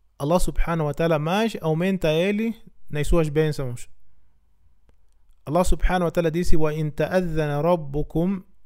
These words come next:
لَإِنْ شَكَرْتُمْ لَأَزِيدَنَّكُمْ." E de quando o vosso Senhor proclamou: "Se agradecerdes, certamente vos aumentarei."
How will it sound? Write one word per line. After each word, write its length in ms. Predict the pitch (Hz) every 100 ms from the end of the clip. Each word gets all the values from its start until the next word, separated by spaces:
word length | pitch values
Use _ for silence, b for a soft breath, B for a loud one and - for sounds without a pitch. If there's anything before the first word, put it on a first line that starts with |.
| - 135
لَإِنْ 340 | 147 151 151
شَكَرْتُمْ 840 | - 151 - 180 202 - 226 233 -
لَأَزِيدَنَّكُمْ." 1000 | 147 147 147 139 139 151 143 127 - 120 - - - - _ - - - - - - _ - _ _
E 120 | - 143
de 120 | 143
quando 420 | - 196 196 170
o 180 | 156 147
vosso 260 | 165 180
Senhor 360 | 170 151 156 156
proclamou: 720 | - 139 143 135 143 170 208 - - - _ _ _ _
"Se 160 | - 139
agradecerdes, 1000 | 127 131 123 131 156 170 180 208 208 - - -
certamente 880 | - 139 - 127 151 175 180 202 202 - - - - _ _
vos 180 | - 135
aumentarei." 640 | 139 131 131 131 147 127